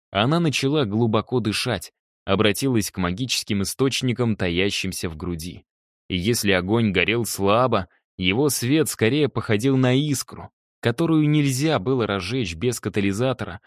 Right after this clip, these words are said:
а им выступал именно Марс, то второй источник оставался неизменен. Свет горел так ярко, что мог бы затмить все вокруг.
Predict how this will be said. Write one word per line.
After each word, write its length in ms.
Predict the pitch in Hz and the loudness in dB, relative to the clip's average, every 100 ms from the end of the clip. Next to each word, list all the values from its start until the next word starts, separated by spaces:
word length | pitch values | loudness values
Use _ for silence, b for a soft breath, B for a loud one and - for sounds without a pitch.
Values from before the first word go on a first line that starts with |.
| b _ | b _
а 160 | - 101 | 0 2
им 220 | 139 147 | 4 2
выступал 640 | 110 120 - 107 - 139 107 | 2 0 0 -2 0 0 0
именно 380 | 117 117 110 104 | 0 2 2 4
Марс, 540 | 101 110 98 - - _ _ _ _ _ _ | 4 2 0 -6 -12 _ _ _ _ _ _
то 160 | 165 160 | 0 0
второй 380 | - 117 143 | 2 2 4
источник 640 | 120 - 127 143 - 110 98 | 0 2 2 2 0 -2 -2
оставался 680 | 98 - 92 85 107 101 98 | -2 0 0 2 0 -2 -2
неизменен. 800 | 95 92 87 85 104 87 76 - _ _ _ _ _ _ | -2 -2 -4 -4 -4 -6 -10 -18 _ _ _ _ _ _
Свет 440 | - - 95 120 | -10 -4 0 0
горел 320 | 92 95 117 113 | 0 0 0 0
так 240 | 113 98 | -2 -2
ярко, 480 | 92 113 123 117 107 | -2 -2 -2 -4 -6
что 240 | - 107 | -6 -4
мог 300 | 95 101 117 | -2 -2 -4
бы 120 | 104 | -2
затмить 600 | 104 101 95 101 110 117 | -2 -2 -2 0 0 -2
все 260 | - - 110 | -4 -2 0
вокруг. 580 | 101 95 - 95 90 | 0 -4 -2 -4 -4